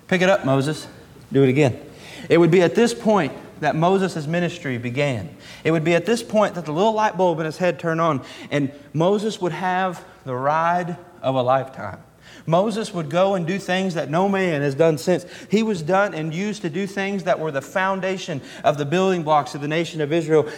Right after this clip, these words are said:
Yes, Abraham was called out. Yes, Isaac and Jacob had their parts to play in creating the family and in creating the lineage. But now,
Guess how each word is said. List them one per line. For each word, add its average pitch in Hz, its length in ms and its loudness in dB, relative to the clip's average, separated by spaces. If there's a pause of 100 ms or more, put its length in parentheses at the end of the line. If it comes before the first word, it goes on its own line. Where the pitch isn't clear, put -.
(100)
Yes, 190 300 4
Abraham 180 500 4
was 170 140 0
called 175 320 2
out. 180 240 2 (160)
Yes, 190 300 2
Isaac 180 460 0
and 175 120 -2
Jacob 180 360 -6
had 190 180 -2
their 180 120 -4
parts 180 320 -2
to 165 80 -8
play 180 280 -2
in 170 80 -2
creating 180 420 -2
the 160 80 0
family 180 380 0
and 151 80 0
in 143 80 -4
creating 180 340 2
the 151 80 -2
lineage. 170 420 0
But 147 140 -4
now, 180 380 0